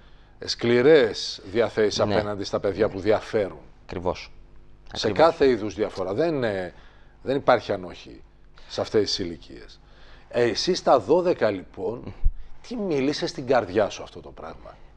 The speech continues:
Speaker 2: Ναι.
Speaker 1: Μπορείς
Speaker 2: Τώρα,
Speaker 1: να το περιγράψεις,
Speaker 2: τέσσερα
Speaker 1: πώς ήταν;
Speaker 2: χρονών, να φανταστείς, είδα πρώτη φορά θέατρο σκιών. Μαγεύτηκα.
Speaker 1: Όλοι έχουμε δει θέατρο
Speaker 2: Όλοι
Speaker 1: σκιών,
Speaker 2: έχουμε δει.
Speaker 1: ως παιδιά.
Speaker 2: Μαγεία. Όταν λέω μαγεία, το μαγεύ-, το ερωτεύτηκα αυτό το πράγμα.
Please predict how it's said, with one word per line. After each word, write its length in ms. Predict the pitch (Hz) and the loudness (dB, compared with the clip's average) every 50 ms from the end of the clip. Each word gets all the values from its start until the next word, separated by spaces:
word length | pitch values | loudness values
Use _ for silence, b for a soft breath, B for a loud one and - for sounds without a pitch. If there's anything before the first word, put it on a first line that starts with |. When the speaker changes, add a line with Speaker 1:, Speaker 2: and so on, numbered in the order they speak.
| - - | -14 -6
Speaker 2:
Ναι. 320 | 101 98 101 95 85 87 - - - | -4 -2 0 0 -2 -4 -8 -16 -6
Speaker 1:
Μπορείς 200 | - 107 120 120 120 | 0 2 2 2 2
Speaker 2:
Τώρα, 100 | 127 120 | 2 0
Speaker 1:
να 0 | |
το 80 | 113 113 | -2 0
περιγράψεις, 560 | - 117 110 107 95 107 117 110 104 - 123 | 0 0 0 0 2 2 2 2 4 4 2
Speaker 2:
τέσσερα 300 | 127 151 - 123 127 123 | 2 2 2 2 4 4
Speaker 1:
πώς 120 | 113 - - | 4 2 0
ήταν; 140 | 127 104 92 | 0 -2 0
Speaker 2:
χρονών, 260 | 101 101 107 123 135 | -2 -2 -2 -2 -2
να 100 | 123 104 | -4 -6
φανταστείς, 640 | 95 - 92 82 80 78 - - 113 123 127 - - - - - | -4 -4 -4 -4 -4 -6 -4 -4 -4 -4 -4 -6 -12 -16 -20 -8
είδα 240 | - 104 120 113 117 | -2 -2 0 0 0
πρώτη 220 | 113 123 120 - - | 0 -2 -4 -4 -4
φορά 220 | - 104 104 107 | 0 2 2 2
θέατρο 320 | 101 - 107 98 - 95 | 2 0 -4 -4 -4 -6
σκιών. 400 | 87 - - 98 90 78 69 - - - - b b b b b b b - - | -10 -6 -4 -2 -2 -2 -4 -8 -14 -18 -20 b b b b b b b -16 -6
Μαγεύτηκα. 600 | - 117 120 117 113 131 113 - - 98 - - - | -2 -2 -2 2 2 0 0 0 -4 -8 -2 4 6
Speaker 1:
Όλοι 220 | 226 208 147 127 | 8 8 6 4
έχουμε 300 | 110 98 - - 104 98 | 0 -4 -6 -8 -12 -12
δει 140 | 90 - 92 | -14 -14 -16
θέατρο 400 | 82 - - 87 78 76 - 135 | -18 -16 -14 -14 -8 0 2 4
Speaker 2:
Όλοι 100 | 151 151 | 6 6
Speaker 1:
σκιών, 140 | 139 123 113 | 6 4 2
Speaker 2:
έχουμε 220 | - 107 104 98 95 | 0 -2 -4 -4 -2
δει. 220 | 78 92 85 67 - | -2 -4 -6 -2 -4
Speaker 1:
ως 140 | 127 123 - | -4 -2 0
παιδιά. 440 | - 113 - - - 76 - - - - | 0 0 0 -2 -8 -12 -12 -14 -12 -8
Speaker 2:
Μαγεία. 800 | - 101 113 113 117 113 101 104 135 135 113 95 76 69 - - - - - | -2 0 2 2 2 0 -2 -2 0 2 2 2 0 -2 -4 -10 -16 -14 -4
Όταν 320 | - 117 123 - - 113 113 | -2 0 0 2 2 2 4
λέω 160 | 117 120 113 | 4 4 4
μαγεία, 500 | 107 101 92 90 92 90 131 170 165 - | 2 0 0 0 -2 -2 0 0 0 2
το 100 | - 135 | 2 2
μαγεύ-, 360 | 123 123 120 120 110 143 139 - | 2 2 2 2 0 -2 -2 0
το 60 | - | 0
ερωτεύτηκα 520 | 131 127 127 127 - 143 120 - 101 - 92 | 0 0 0 2 2 0 0 0 -4 -8 -8
αυτό 120 | - - | -8 -6
το 80 | 85 90 | -8 -6
πράγμα. 460 | - 85 82 76 71 - - - - | -2 -2 -2 -2 -4 -10 -16 -18 -20